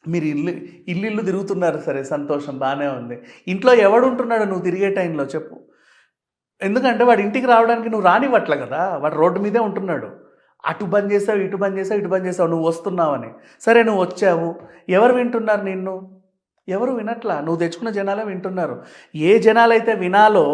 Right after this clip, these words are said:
వాళ్ళని రానివ్వట్ల కాలనీలలోకి, మొత్తం బ్లాక్ చేసి పడేసావు. వాడు వినడు, ఏమీ చేయడు. ఇంకెప్పుడు వేయాలి ఓటు చెప్పు? And నెక్స్ట్,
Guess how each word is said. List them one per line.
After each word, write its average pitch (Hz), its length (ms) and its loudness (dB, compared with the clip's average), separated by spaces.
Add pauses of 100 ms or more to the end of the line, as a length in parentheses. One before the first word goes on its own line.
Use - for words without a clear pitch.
(160)
వాళ్ళని 202 480 4
రానివ్వట్ల 233 560 4
కాలనీలలోకి, 175 800 0
మొత్తం 180 340 -2
బ్లాక్ 180 300 2
చేసి 180 140 -6
పడేసావు. 131 420 -8 (640)
వాడు 170 200 4
వినడు, 214 520 0 (180)
ఏమీ 180 220 -2
చేయడు. 143 300 -4
ఇంకెప్పుడు 190 440 0
వేయాలి 196 300 8
ఓటు 170 340 -2 (100)
చెప్పు? - 300 -12 (440)
And 165 100 0
నెక్స్ట్, 170 380 -6